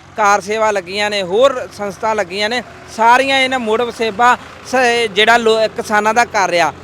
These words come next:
ਦੂਜੇ ਬੰਨੇ ਸਰਕਾਰ ਦੀ ਗੱਲ ਕਰ ਲਓ ਤੇ ਜਿਹੜੀ ਸਰਕਾਰ ਆ ਉਹ ਫੇਲ ਨਜ਼ਰ ਆ ਰਹੀ ਆ। ਸਰਕਾਰ ਨੇ ਤੇ ਬਾਹਾਂ ਖੜੀਆਂ ਕਰਤੀਆਂ, ਸਿਲੰਡਰ ਕਰ ਲਿਆ ਵੀ ਸਾਨੂੰ ਦਾਨ ਕਰੋ, ਅਸੀਂ ਲੋਕਾਂ ਦੇ ਵਿੱਚ ਵੰਡਣਾ।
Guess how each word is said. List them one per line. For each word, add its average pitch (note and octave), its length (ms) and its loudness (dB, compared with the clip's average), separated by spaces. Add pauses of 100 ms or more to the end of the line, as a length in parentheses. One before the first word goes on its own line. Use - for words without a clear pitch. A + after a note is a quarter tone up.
(140)
ਦੂਜੇ A#3+ 240 0
ਬੰਨੇ C4 200 -4
ਸਰਕਾਰ G#3+ 480 0
ਦੀ B3 100 -6
ਗੱਲ A#3 220 0
ਕਰ A3+ 160 -2
ਲਓ A#3+ 100 -4
ਤੇ B3 120 -4
ਜਿਹੜੀ B3 200 -4
ਸਰਕਾਰ G#3 580 2
ਆ B3 200 4 (260)
ਉਹ C#4+ 140 2
ਫੇਲ A#3+ 300 0
ਨਜ਼ਰ G3+ 240 0
ਆ F3 160 0
ਰਹੀ F#3 240 -4
ਆ। D#3+ 100 0 (220)
ਸਰਕਾਰ A#3 340 0
ਨੇ B3+ 100 -4
ਤੇ C4 60 0
ਬਾਹਾਂ A#3+ 300 0
ਖੜੀਆਂ A#3 300 -6
ਕਰਤੀਆਂ, A#3 360 -6
ਸਿਲੰਡਰ G#3+ 340 -6
ਕਰ G#3+ 200 -2
ਲਿਆ A3 220 0 (240)
ਵੀ B3+ 80 -8
ਸਾਨੂੰ A#3 420 -4
ਦਾਨ A3+ 240 0
ਕਰੋ, B3 300 -2
ਅਸੀਂ A#3+ 160 -4
ਲੋਕਾਂ A3 320 -2
ਦੇ A3+ 60 -2
ਵਿੱਚ A#3 200 -4
ਵੰਡਣਾ। E3 380 -6